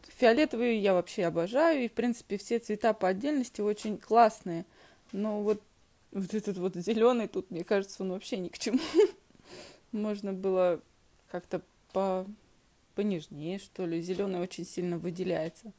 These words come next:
Но это чисто мое мнение. С дизайнером, конечно, не поспоришь. Вот, отшила вот эту верхнюю часть, я отшила. И отшила, ну, вот тут вот до конца сделала фартучек.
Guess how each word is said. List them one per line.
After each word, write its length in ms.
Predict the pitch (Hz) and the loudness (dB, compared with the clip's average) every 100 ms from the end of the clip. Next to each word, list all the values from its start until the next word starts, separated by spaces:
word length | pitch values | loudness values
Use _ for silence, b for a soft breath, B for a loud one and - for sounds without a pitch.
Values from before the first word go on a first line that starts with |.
| b b _ | b b _
Но 180 | 233 269 | 2 4
это 400 | 269 247 233 208 | 6 6 6 4
чисто 280 | - 226 - | 0 -6 -4
мое 200 | 185 185 | -2 -2
мнение. 500 | 185 190 311 233 170 - | -2 -2 -2 -4 -6 -10
С 160 | 196 190 | -10 -8
дизайнером, 580 | 185 180 202 196 175 170 | -6 0 2 2 -2 -4
конечно, 380 | - 185 - 185 | -6 -8 -8 -8
не 120 | 180 | -6
поспоришь. 640 | 175 175 - 262 285 - _ _ B B B B B B B B B B B B - | -6 -6 -4 -4 -4 -14 _ _ B B B B B B B B B B B B -8
Вот, 460 | 196 262 202 - - | 2 6 6 4 4
отшила 500 | 220 - 311 285 269 | 4 6 4 6 4
вот 220 | 277 - | 4 4
эту 240 | 349 302 | 2 2
верхнюю 640 | 247 262 320 480 - 453 262 | 0 2 2 0 -2 -2 -2
часть, 460 | - 208 185 - | 0 2 2 -2
я 180 | 185 180 | -2 -2
отшила. 680 | 170 - - 185 165 156 160 - _ - _ _ _ | -2 -6 -4 0 0 0 -6 -8 _ -20 _ _ _
И 380 | 226 269 311 302 | 0 4 6 8
отшила, 960 | 262 240 - - - 247 302 285 262 - _ | 6 6 2 -4 -2 2 6 6 6 0 _
ну, 120 | 277 | -2
вот 140 | 185 180 | -2 -2
тут 160 | 185 | -2
вот 140 | 180 170 | -2 -2
до 80 | |
конца 560 | 208 185 185 - 180 165 - | -2 0 -2 0 0 0 -8
сделала 540 | 190 190 185 170 165 | -12 -2 2 2 0
фартучек. 840 | 170 - 143 - - 285 - 440 | -4 -2 0 0 -4 -2 2 2